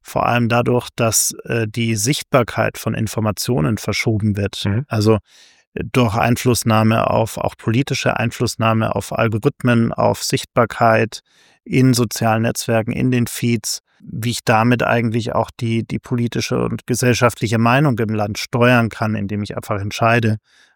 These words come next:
Speaker 1: was noch Sichtbarkeit bekommt und was nicht. Wie groß siehst du denn die Gefahr für genau solche Entwicklungen, wenn wir grad hier auf dein Cover sehen, äh, mit, äh, Mark Zuckerberg und auch einem Elon Musk,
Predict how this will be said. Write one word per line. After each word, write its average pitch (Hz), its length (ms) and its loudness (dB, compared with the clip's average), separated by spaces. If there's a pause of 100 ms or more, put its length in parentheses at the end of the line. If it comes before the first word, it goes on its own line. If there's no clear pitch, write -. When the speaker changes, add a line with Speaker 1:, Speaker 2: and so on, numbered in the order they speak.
(120)
Speaker 1:
was 107 200 0
noch 110 160 0
Sichtbarkeit - 800 -2
bekommt - 480 -2
und 101 200 -4
was 104 220 0
nicht. - 300 -2 (540)
Wie 110 300 0
groß 120 460 2
siehst - 280 2
du 165 60 0
denn 120 300 4
die 113 80 0
Gefahr 120 500 2
für 117 240 -2
genau 113 300 2
solche 113 460 2
Entwicklungen, 127 720 0
wenn 113 160 0
wir 113 100 -2
grad 113 260 0
hier 120 220 -2
auf 113 140 -2
dein 113 180 -6
Cover 120 380 0
sehen, 123 400 0 (460)
äh, 120 180 0
mit, 117 420 0
äh, 135 380 -2
Mark 123 300 0
Zuckerberg 120 540 2
und 120 200 0
auch 117 160 0
einem 117 260 0
Elon 120 300 -2
Musk, 120 380 -2